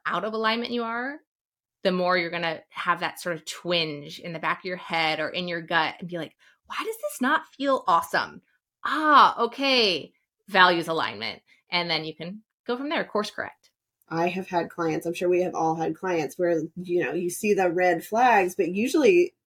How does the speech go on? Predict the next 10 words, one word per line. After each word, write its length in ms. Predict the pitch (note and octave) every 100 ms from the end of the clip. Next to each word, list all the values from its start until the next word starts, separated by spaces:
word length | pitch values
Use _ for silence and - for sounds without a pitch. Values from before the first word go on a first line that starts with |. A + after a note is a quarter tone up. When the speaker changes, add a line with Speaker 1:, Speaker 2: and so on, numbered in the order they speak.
| _ _ _ E3 _ _
Speaker 2:
that, 360 | F#3 F3+ F#3 - - _ - _ -
it 380 | G#3 F#3+ F3+
comes 240 | - A#3 F#3+
back 220 | F3 F3
to 100 | F3+
a 80 | E3
values 380 | C3 D#3 D#3+ D3+
alignment. 440 | G2 G2+ F#2+ -
Maybe 360 | D#3 E3 E3 D#3
they 480 | D#3 D3+ D3 C#3+